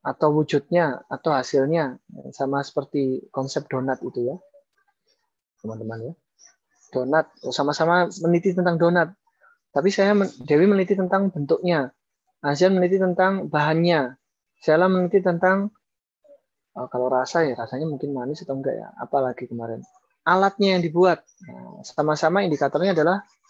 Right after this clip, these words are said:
eh, maaf, variabelnya namanya adalah donat. Nah, ini sama-sama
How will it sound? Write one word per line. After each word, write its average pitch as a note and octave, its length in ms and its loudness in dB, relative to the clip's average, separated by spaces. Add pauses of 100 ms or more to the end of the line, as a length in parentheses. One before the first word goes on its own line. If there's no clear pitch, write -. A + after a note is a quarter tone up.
(520)
eh, D3+ 80 2
maaf, C3 240 0 (160)
variabelnya D#3 640 4
namanya D#3+ 400 0
adalah D3+ 160 2
donat. C#3 480 -2
Nah, B2+ 160 -8
ini F3 80 -2
sama-sama F#3 560 0